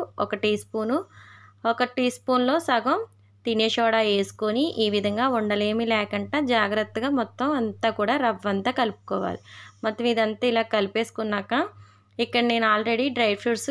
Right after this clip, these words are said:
కట్ చేసుకొని పెట్టుకున్నానండి. Already ఇక్కడ నేను ఏ డ్రై ఫ్రూట్స్ వేసుకుంటున్నానంటే బాదం, జీడిపప్పు, ఉమ్,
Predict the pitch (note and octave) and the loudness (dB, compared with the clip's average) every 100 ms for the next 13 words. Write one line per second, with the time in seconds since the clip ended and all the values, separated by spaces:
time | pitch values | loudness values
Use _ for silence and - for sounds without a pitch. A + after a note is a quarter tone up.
0 | C#4+ B3 - A3+ G#3 - A3 A3+ A3 G#3+ | -2 -2 -2 -6 -4 -4 -2 -4 -4 -4
1 | G#3 G3+ G3+ G3+ C4 E4 A#3 G3+ G#3 G#3+ | -2 0 0 0 0 2 2 2 0 0
2 | G3+ G#3+ G#3 G#3 D4+ F4 G#3+ G#3 G#3+ A3 | -2 -4 -2 -2 -2 -2 -2 0 0 -2
3 | A3 G#3+ G#3 G#3+ - G#3 - G#3 G#3 G3 | 0 0 0 -6 -4 -6 -4 -4 -2 -4
4 | F#3+ F#3+ D4+ D#4+ G3+ G3 G3+ D#4+ - _ | -4 -2 -2 0 2 2 2 -2 -6 _
5 | - - - _ G3+ A3 G#3+ A3 A3 - | -20 -20 -20 _ 0 2 2 0 -2 -2
6 | C4+ F4+ _ _ - _ _ _ G#3 G3+ | -4 -4 _ _ -20 _ _ _ -6 -4
7 | G3+ G3 | -4 -4